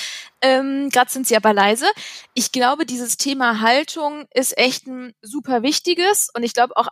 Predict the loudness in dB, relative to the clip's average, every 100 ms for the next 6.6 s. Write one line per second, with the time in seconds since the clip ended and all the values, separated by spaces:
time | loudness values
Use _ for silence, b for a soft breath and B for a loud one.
0 | -4 -4 -2 -4 -4 -8 -6 -4 -2 -2
1 | -2 0 0 -2 -2 -6 _ -18 -6 -4
2 | -4 -8 -14 _ B B B -6 -2 -2
3 | -2 -6 -4 0 2 0 -2 0 0 0
4 | -2 -2 -6 -2 2 0 -2 -10 -6 0
5 | 2 2 2 0 0 -2 0 2 0 -6
6 | -10 -10 -4 -4 -4